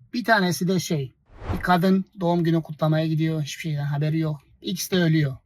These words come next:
Çocuk yakalandı. On sekiz yıl ceza aldı. On sekiz yıl.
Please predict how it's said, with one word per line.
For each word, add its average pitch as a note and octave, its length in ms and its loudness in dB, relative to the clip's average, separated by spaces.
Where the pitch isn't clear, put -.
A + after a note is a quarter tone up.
Çocuk G#3+ 300 0
yakalandı. F#3+ 500 6
On G3 200 2
sekiz F3 320 0
yıl F3+ 120 6
ceza E3 280 4
aldı. C3+ 380 -2
On F#3 220 2
sekiz D#3+ 460 0
yıl. D3+ 180 0